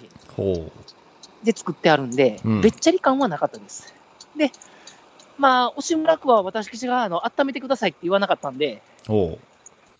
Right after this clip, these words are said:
Speaker 2: 普通の常温で食べてしまったので、本来やったらもうちょっと美味しかったのかなと。
Speaker 1: かもしれないですね。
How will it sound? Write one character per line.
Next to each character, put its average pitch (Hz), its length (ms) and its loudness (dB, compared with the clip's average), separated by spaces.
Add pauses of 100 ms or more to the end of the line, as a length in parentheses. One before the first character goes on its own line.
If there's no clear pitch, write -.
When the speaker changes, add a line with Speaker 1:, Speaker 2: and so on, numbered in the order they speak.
(120)
Speaker 2:
普 202 80 -10
通 226 220 -2
の 214 100 2
常 277 220 4
温 277 160 2
で 277 100 4
食 - 120 -8
べ - 60 -16
て 170 60 -4
し 185 100 -8
ま 175 100 2
っ 165 60 -4
た 160 140 -2
の 160 80 -2
で、 180 280 4 (1160)
本 247 200 4
来 254 160 6
や 214 100 4
っ - 20 -2
た 247 120 0
ら 226 80 6
も 208 120 -6
う - 20 -6
ち 226 80 -8
ょ - 40 -6
っ - 20 -20
と 170 100 -10
美 170 40 -2
味 170 100 -8
し - 20 -16
か 190 80 -4
っ - 40 -4
た 165 100 -8
の 156 80 -10
か 175 80 -4
な 220 160 2
と。 - 80 -10 (400)
Speaker 1:
か 110 120 2
も 76 120 -2
し - 140 -14
れ 76 60 -10
な 71 80 -10
い 71 40 -12
で 67 80 -14
す - 140 -12
ね。 143 260 0